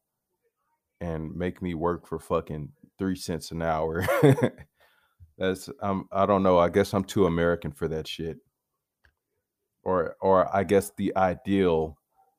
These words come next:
man, I, I don't even know if I should call it American at this point. I guess I'm too free for that shit. I'm too fucking free,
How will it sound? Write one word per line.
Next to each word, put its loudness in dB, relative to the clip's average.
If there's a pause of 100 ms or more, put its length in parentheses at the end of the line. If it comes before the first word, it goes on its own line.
(420)
man, 2
I, 10
I 0
don't 6
even 2
know 6
if -4
I 4
should -10
call 6
it 2
American 0
at -10
this -10
point. -6
I -8
guess 0
I'm -4
too -4
free -2
for -8
that -8
shit. -10 (680)
I'm -6
too -6
fucking 0
free, -8